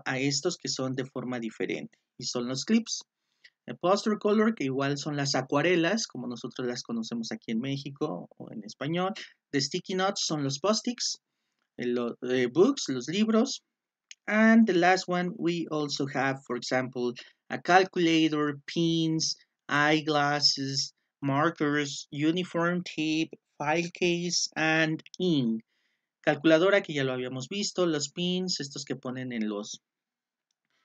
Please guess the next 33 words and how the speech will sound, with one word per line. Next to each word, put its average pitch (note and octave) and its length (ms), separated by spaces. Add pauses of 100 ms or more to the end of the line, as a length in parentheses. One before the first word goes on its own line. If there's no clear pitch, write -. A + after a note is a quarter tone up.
(140)
en C3+ 120
los C3 200
tableros C#3+ 540
de, A2+ 280 (280)
de, A2 440 (580)
de B2 180
goma. F#3+ 480 (1400)
Eyeglass, F#3 640
que D3+ 100
son C#3+ 180
los B2 140
lentes, F#3 540
eyeglasses D#3 560
en B2 100
este A#2+ 220
caso, C#3+ 420
markers, E3+ 520
los C3 200
marcadores B2+ 480
para G#2+ 220
pizarrón A#2 400
blanco, C#3 500
ink, F3+ 420
que C3+ 120
es A#2+ 100
la A#2+ 140
tinta, F3+ 580 (380)
file E3+ 340
case, E3 680
que C3+ 100
es C3 140
el B2+ 100
portafolio, D#3 840